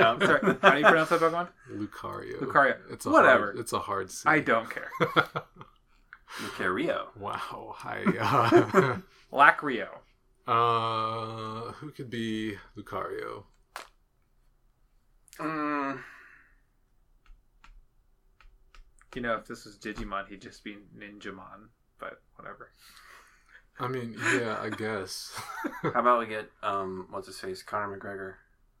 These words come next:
Speaker 2: Okay.
Speaker 1: M M A fighter.
Speaker 2: All right.
Speaker 3: The M M A fighter.
Speaker 1: Yeah.
Speaker 3: Okay.
Speaker 2: Okay.
Speaker 1: Lucario's a fighting type.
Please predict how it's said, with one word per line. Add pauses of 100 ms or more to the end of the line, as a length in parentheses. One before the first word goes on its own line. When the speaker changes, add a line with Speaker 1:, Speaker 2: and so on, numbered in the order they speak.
Speaker 2:
Okay.
Speaker 1:
M
M
A
fighter. (160)
Speaker 2:
All
right. (460)
Speaker 3:
The
M
M
A
fighter. (100)
Speaker 1:
Yeah. (340)
Speaker 3:
Okay. (340)
Speaker 2:
Okay.
Speaker 1:
Lucario's
a
fighting
type.